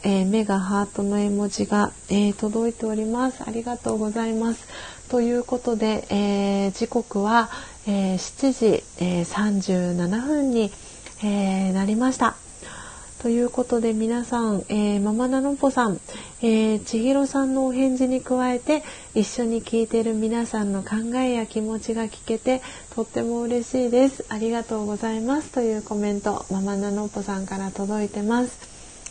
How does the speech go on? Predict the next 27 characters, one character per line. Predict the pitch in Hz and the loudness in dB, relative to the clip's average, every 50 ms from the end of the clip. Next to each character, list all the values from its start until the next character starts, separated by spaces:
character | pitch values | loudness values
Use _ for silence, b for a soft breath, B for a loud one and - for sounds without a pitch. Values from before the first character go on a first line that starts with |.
| - - - | -18 -16 -12
は | - - 208 | -4 -2 0
い、 | 202 202 190 - - - - | 0 0 0 -2 -6 -4 -2
え | 190 190 190 | 0 0 0
ー、 | 185 | -2
ス | - - - | -4 -6 -2
ク | - 208 202 | 0 0 0
シ | - - | 2 0
ョ | 208 208 | -4 -2
撮 | - 214 208 | 0 -2 0
ら | 214 220 214 | 0 0 0
せ | - 208 | 0 -2
て | 202 - 196 196 | -2 0 -2 -2
い | 196 | -2
た | - 208 214 | -2 -2 -2
だ | 233 233 | -2 -4
き | 226 - 254 | -4 -6 -6
ま | 254 262 277 285 | -2 -2 -2 -2
し | 277 | -2
た。 | - - 240 220 B B B B B B B B B B - | -4 -6 -6 -6 B B B B B B B B B B -4
え | 226 226 220 220 220 214 214 214 214 214 214 214 | -2 -2 0 0 0 0 0 -2 -2 -2 -2 -4
ー、 | 208 | -4
と | - 226 220 | -4 -2 0
い | 214 220 220 | 0 0 0
う | 220 | -2
こ | 226 - 233 | -2 -4 -6
と | 226 - - 208 | -6 -4 -4 -4
で、 | 196 214 220 220 208 196 | 0 0 2 2 0 -2